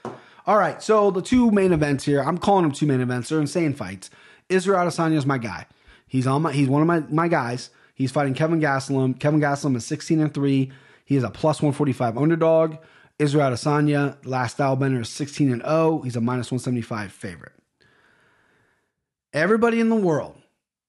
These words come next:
has a different take on this fight, which I love. I mean, that, that's makings of an insane fight.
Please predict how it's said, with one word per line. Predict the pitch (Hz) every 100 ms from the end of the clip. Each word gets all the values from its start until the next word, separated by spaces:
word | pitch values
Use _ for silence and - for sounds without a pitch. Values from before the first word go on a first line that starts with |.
| _ _ _ _ _
has | 131 139
a | 131
different | 147 156 135
take | 147 135
on | 127
this | 120
fight, | - 117 104
which | 117
I | 120
love. | 120 113 - - -
I | 117
mean, | 135 127
that, | 123 120
that's | 139 131
makings | 147 151 139 131
of | 120
an | 120 120
insane | 139 131 - 127 110
fight. | 101 -